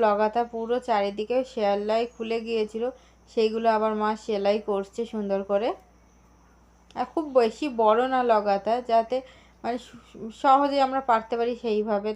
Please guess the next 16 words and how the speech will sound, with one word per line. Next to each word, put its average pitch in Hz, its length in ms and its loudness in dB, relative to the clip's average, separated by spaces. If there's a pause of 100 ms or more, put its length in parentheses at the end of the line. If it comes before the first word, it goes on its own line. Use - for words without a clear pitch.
তৈরি। 196 300 -4 (760)
আর 190 80 0 (100)
এই 208 80 0
যে 226 100 0 (100)
পুচকু 220 280 -4 (100)
সোনা 220 200 0 (100)
ঘুম 214 120 -2 (120)
থেকে 220 220 -2
উঠে 226 220 -2
পড়ছে 214 220 -6 (120)
সকাল 208 200 0 (100)
সকাল, 214 220 0 (100)
তোমাদের 214 360 -4
তো 220 40 -2 (140)
বললামই। 214 480 0 (1120)
দেখো 208 220 0